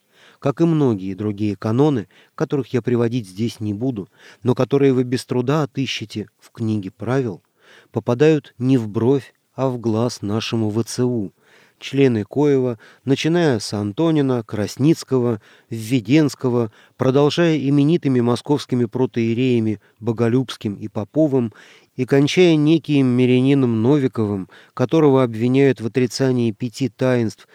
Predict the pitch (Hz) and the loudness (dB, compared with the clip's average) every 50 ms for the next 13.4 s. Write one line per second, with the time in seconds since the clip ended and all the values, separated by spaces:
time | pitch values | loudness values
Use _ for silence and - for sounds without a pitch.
0 | _ _ _ 123 117 - 131 135 120 - 123 127 123 120 131 131 113 - - 120 | _ _ _ -12 -4 0 0 0 0 0 -2 -2 0 2 0 0 0 -2 -4 -6
1 | 113 104 107 117 113 117 117 113 123 143 139 - - 127 113 117 104 - _ _ | -6 -4 -6 -4 -2 -2 0 0 2 2 0 0 0 -2 -2 -2 -4 -6 _ _
2 | _ _ - - - 143 151 156 151 143 127 120 120 120 113 - - 131 - - | _ _ -16 -6 -2 0 2 2 2 2 2 0 -2 -2 -4 -6 -10 -10 -10 -10
3 | 110 - - - 120 113 104 92 110 107 110 - - - 110 101 - - 160 160 | -12 -12 -10 -6 -4 -4 -4 -4 -4 -4 -6 -6 -6 -6 -6 -6 -2 -2 0 0
4 | 143 135 117 107 - - 92 - _ _ _ - - - - _ _ _ _ _ | 2 0 0 -2 -4 -8 -16 -18 _ _ _ -20 -20 -20 -20 _ _ _ _ _
5 | _ - - 143 139 139 135 - 131 131 135 131 - - 147 143 127 113 113 117 | _ -4 0 2 4 4 4 2 2 2 2 2 2 0 0 0 0 0 0 0
6 | 113 113 117 117 107 - _ _ - - - - - 123 127 - 135 135 - - | 0 0 -2 -2 -4 -6 _ _ -14 -14 -12 -6 -4 -4 -4 -2 -4 -6 -6 -6
7 | - 113 - - - 113 117 117 117 117 113 127 123 - - - 120 120 117 - | -8 -10 -10 -8 -6 -2 0 0 2 2 2 2 0 0 -2 0 0 0 0 0
8 | - - 131 120 - - 117 - - - 117 113 104 _ _ - 123 107 110 107 | 2 2 2 2 2 -2 -6 -6 -4 -2 -2 -2 -2 _ _ -2 0 0 0 -2
9 | 98 95 117 127 123 117 113 110 101 98 110 107 - - 120 110 101 120 127 117 | 0 0 0 2 2 2 0 -2 -2 -4 -6 -6 -2 -2 -2 0 0 0 0 0
10 | 120 113 - - 131 131 135 143 143 117 - 90 - _ _ _ _ _ _ _ | 0 -2 -2 -2 -2 -2 2 2 2 2 0 -4 -10 _ _ _ _ _ _ _
11 | _ _ _ _ _ _ 113 110 - _ - 127 - - 123 117 120 120 110 - | _ _ _ _ _ _ -6 -6 -4 _ -4 -4 -2 -2 0 2 2 2 0 -2
12 | _ _ _ - 113 135 - - 131 - - 127 127 123 123 123 120 127 151 156 | _ _ _ -4 -4 -2 -2 -2 -4 -2 0 0 2 2 2 2 4 4 4 4
13 | 151 143 139 131 131 131 135 131 | 6 4 4 2 2 0 0 -2